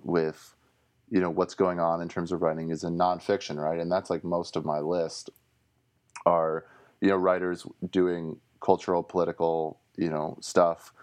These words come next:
that really does kinda take on the moment in a more direct way without even the lens of fiction, to d-, you know, without even that degree of separation. And so that, while very necessary, and I'm glad I'm doing that, that's exhausting too, you know? And so it's nice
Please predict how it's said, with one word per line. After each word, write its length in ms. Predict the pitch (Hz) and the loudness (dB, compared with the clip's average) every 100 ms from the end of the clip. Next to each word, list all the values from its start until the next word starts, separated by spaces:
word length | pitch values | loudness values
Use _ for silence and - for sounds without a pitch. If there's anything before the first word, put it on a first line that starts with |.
| - _ _ - | -20 _ _ -4
that 460 | 101 87 82 82 | 2 4 4 -2
really 260 | 95 101 98 | 0 2 2
does 260 | 90 98 - | 2 0 0
kinda 240 | - 90 | -4 -2
take 340 | - 104 90 90 | 0 2 2 2
on 180 | 85 | 0
the 60 | 82 | -2
moment 480 | 82 90 90 85 - | 0 0 0 -6 -6
in 100 | 87 | -6
a 60 | |
more 240 | 85 87 87 | -2 0 0
direct 560 | 85 85 85 87 - | 0 0 2 0 -2
way 180 | 87 90 | 0 0
without 360 | 87 85 90 95 | 0 2 2 2
even 300 | 92 87 82 | -2 -4 -4
the 60 | 80 | -2
lens 360 | 82 85 82 | -2 -2 -4
of 80 | 76 | -8
fiction, 440 | - 127 131 - 82 | -2 -2 -2 -4 -4
to 80 | 82 | -4
d-, 160 | - | -6
you 80 | - | -6
know, 100 | 90 | -4
without 260 | 85 90 92 | -2 0 0
even 180 | 87 87 | 0 -4
that 120 | 85 | -4
degree 240 | 90 85 85 | -4 -4 -4
of 80 | 82 | -2
separation. 640 | 85 82 87 101 - 87 | -2 0 0 0 -2 -8
And 140 | - | -4
so 220 | - 85 - - _ - | 0 0 -2 -20 _ -6
that, 440 | 139 120 120 113 - | 4 4 4 -2 -2
while 400 | 92 92 85 85 | 2 4 2 0
very 220 | 87 90 | 0 0
necessary, 640 | 87 87 - - 82 82 85 | 0 -4 -6 0 2 2 0
and 80 | |
I'm 100 | 82 | -2
glad 220 | 85 85 85 | 2 2 2
I'm 140 | 82 | -2
doing 260 | 92 95 90 | 0 0 0
that, 280 | 85 82 - _ _ _ _ _ | -2 -2 -8 _ _ _ _ _
that's 240 | 104 113 104 | 4 4 2
exhausting 640 | 92 98 95 98 - 90 | 0 4 4 4 -4 -8
too, 420 | - 127 92 80 | 0 2 2 -2
you 160 | 82 87 | -2 -2
know? 280 | 85 87 98 | -2 -2 -2
And 100 | 90 | -2
so 220 | - 87 | 2 2
it's 180 | 87 - | 0 -2
nice 600 | 92 98 95 92 - | 2 2 0 -4 -6